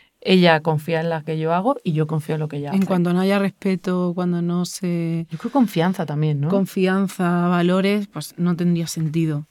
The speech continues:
Speaker 2: O sea,
Speaker 1: Mm.
Speaker 2: no nos mueve el dinero, no nos mueve,
Speaker 1: Mm.
Speaker 2: no nos mueve el crecer más y más a costa de,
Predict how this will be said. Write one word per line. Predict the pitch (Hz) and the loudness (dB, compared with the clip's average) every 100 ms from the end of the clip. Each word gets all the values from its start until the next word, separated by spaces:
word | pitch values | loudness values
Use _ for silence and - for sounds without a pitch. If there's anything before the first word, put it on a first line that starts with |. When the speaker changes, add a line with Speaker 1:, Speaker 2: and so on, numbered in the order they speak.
| _ | _
Speaker 2:
O | 170 | 0
sea, | 165 170 | 2 4
Speaker 1:
Mm. | 175 | 4
Speaker 2:
no | 202 | 6
nos | 208 | 6
mueve | 180 190 185 185 180 175 165 160 165 | 4 2 2 2 2 0 0 -4 -2
el | 175 | -2
dinero, | 175 175 180 180 180 | 0 0 0 0 -2
no | 170 175 | -2 -4
nos | 175 170 | -6 -4
mueve, | 175 175 170 170 165 - - _ _ | -2 -2 -2 -2 -2 -6 -16 _ _
Speaker 1:
Mm. | - | -2
Speaker 2:
no | 175 | 2
nos | 175 | 2
mueve | 165 175 185 175 175 170 | 2 2 2 2 0 0
el | 165 165 | -2 -2
crecer | - 170 - - - 185 170 | -4 -6 -8 -12 -4 -2 -2
más | 170 170 180 175 185 | -4 -2 -4 -4 -4
y | |
más | 175 175 - | -2 -2 -4
a | 165 | -8
costa | 175 175 - 160 | -6 -6 -6 -4
de, | 160 175 185 | -2 -2 -4